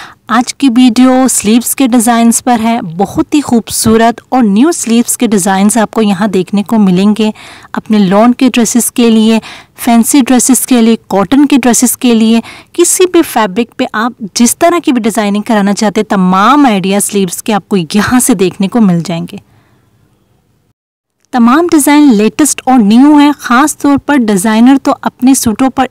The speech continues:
इस तरह के डिज़ाइन बनवा रहे हैं, तो अगर आप भी अपने लिए इस तरह का डिज़ाइनर स्लीव तैयार करवाना चाहते हैं,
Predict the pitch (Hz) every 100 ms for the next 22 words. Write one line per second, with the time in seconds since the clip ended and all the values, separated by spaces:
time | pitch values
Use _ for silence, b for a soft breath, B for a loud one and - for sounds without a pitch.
0 | - 247 - 277 277 269 208 185 214 240
1 | 220 208 196 226 277 262 262 254 262 B
2 | B B - - - 240 302 320 - 233
3 | 349 - 330 - 262 - 240 226 226 233
4 | - 302 - 349 349 339 285 220 202 208
5 | 226 285 247 247 - 226 233 277 247 202
6 | 190 202 214 190 220 214